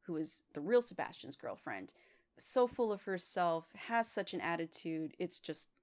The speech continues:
unreal. There is one character that I consider very underrated in this film,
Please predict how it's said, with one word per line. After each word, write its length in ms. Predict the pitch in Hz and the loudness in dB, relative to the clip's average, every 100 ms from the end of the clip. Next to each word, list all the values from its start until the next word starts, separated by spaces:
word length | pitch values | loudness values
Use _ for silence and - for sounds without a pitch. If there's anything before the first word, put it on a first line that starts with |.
| - | -4
unreal. 460 | 170 - 113 55 - _ _ _ _ _ _ - | -2 -2 -6 -10 -16 _ _ _ _ _ _ 0
There 140 | 269 | 2
is 100 | 330 | 4
one 140 | 311 294 | 2 2
character 420 | 254 233 233 208 | 0 0 0 0
that 220 | 208 190 | 2 0
I 140 | - 202 | 0 0
consider 640 | 208 196 - 190 180 - _ - | 0 0 0 0 -2 -4 _ -14
very 320 | 180 190 190 - | -4 -2 0 -2
underrated 600 | 185 175 165 170 196 196 | -4 -2 -2 0 -2 -2
in 140 | - 202 | -6 -2
this 160 | 196 | -2
film, 340 | - 208 208 | -2 -4 -6